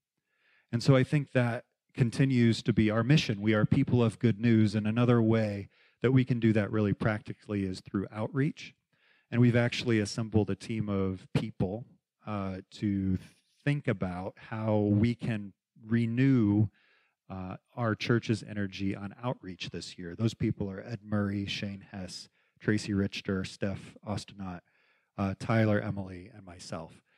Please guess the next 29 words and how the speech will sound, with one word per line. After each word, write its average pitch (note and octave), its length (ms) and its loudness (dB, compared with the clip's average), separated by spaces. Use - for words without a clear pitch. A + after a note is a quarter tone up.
And - 120 -6
so, A#2 160 4
for A2+ 200 0
instance, G#2+ 520 -10
the, G2 440 -6
uh, G2+ 380 -16
the - 80 4
pictures A2 480 -2
that G2+ 160 -6
were G2+ 100 -10
taken G2 420 -10
over G2+ 360 -6
at F#2 160 -10
West F#2+ 280 -10
Vincent G2 540 -8
was F#2+ 420 -6
kind G2+ 120 -14
of F#2+ 60 -14
birthed G2 640 -2
out F#2+ 160 -10
of F2+ 140 -12
one F#2 160 -14
of F2+ 120 -18
those G2 280 -2
meetings. F#2+ 460 -10
And F#2+ 100 -16
so F#2+ 160 -10
stay G2 280 -8
tuned G#2+ 500 0